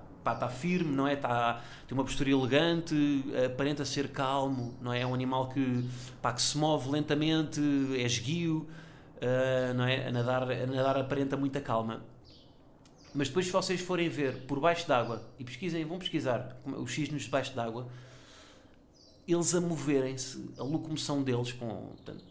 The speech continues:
da parte que está submersa, é um stress. A locomoção, a locomoção deles, eles estão tipo, pá, pá, pá, tipo, Visualmente vocês estão a perceber, não é? Mas quem tá, quem tá só no áudio não tá a perceber. Mas, tipo, eles estão sempre a abanar-se todos.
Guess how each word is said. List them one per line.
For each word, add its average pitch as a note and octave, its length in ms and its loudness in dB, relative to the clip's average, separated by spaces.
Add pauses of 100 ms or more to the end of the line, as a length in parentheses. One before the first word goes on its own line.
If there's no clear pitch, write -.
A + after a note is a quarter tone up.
(140)
da A#2+ 80 -2
parte - 540 -2
que - 60 -20
está A#2+ 120 -4
submersa, A#2 760 -4 (640)
é C3 80 -2
um C3+ 60 0
stress. C3 400 0
A A2 40 -4
locomoção, - 340 -6
a B2 40 0
locomoção C3 480 -2
deles, C3+ 160 0
eles C#3+ 140 -2
estão D3 120 -6
tipo, - 200 -6 (100)
pá, B2 100 -2
pá, C#3+ 120 -2
pá, C#3 180 0
tipo, - 260 0 (360)
Visualmente D3 480 4
vocês D#3+ 220 0
estão D#3+ 140 0
a - 20 2
perceber, G3+ 340 2
não F3 80 0
é? G3 140 -2
Mas C#3+ 140 -4
quem C#3+ 140 -2
tá, C#3 260 6
quem C3+ 160 -4
tá C3 120 0
só C#3 160 0
no C#3 100 4
áudio D3+ 180 4
não C#3 80 2
tá C#3 80 2
a C3 40 4
perceber. A#2+ 200 -4
Mas, A#2 120 -4
tipo, C#3 160 -6
eles C3+ 80 -4
estão C#3 160 -6
sempre D#3+ 340 -2
a D#3+ 80 2
abanar-se E3 400 0
todos. E3 240 0